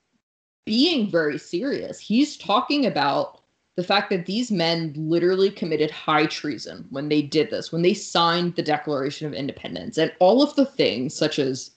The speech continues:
hanging, beheading, drawn and quartered, that could have happened to them simply for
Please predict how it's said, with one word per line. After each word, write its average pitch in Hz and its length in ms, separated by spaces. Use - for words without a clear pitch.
hanging, 175 640
beheading, 156 680
drawn 143 300
and 135 120
quartered, 190 640
that - 200
could 233 240
have 185 480
happened 180 560
to 127 100
them 110 380
simply 233 480
for 165 720